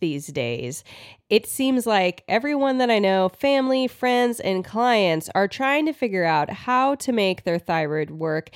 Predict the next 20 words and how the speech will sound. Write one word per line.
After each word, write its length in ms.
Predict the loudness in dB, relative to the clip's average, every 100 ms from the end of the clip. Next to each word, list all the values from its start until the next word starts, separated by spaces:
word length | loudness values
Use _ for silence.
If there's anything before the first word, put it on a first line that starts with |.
| -20 -18 -2
and 420 | 2 4 4 2
are 260 | 2 2 4
all 640 | 4 6 6 4 0 -4 -8
also 540 | 0 2 2 0 2
at 160 | 2 0
the 60 | -4
same 360 | 0 2 2
time 280 | 0 -2 -2
suspicious 840 | -4 -10 -6 0 0 2 -2 -2 -2
that 320 | 0 0 0
their 120 | -2
fatigue 760 | -2 -8 -10 -8 -4 -2 -2 -2
and 280 | -2 -2 -2
weight 300 | 0 0 0
gain 420 | 0 2 2 0 -4 -16 -8
and 160 | -2 0
just 300 | 2 0 -4
general, 760 | -2 0 2 2 4 2 0 -4 -20 _ _ _
you 180 | -4 -2
know, 240 | 0 -2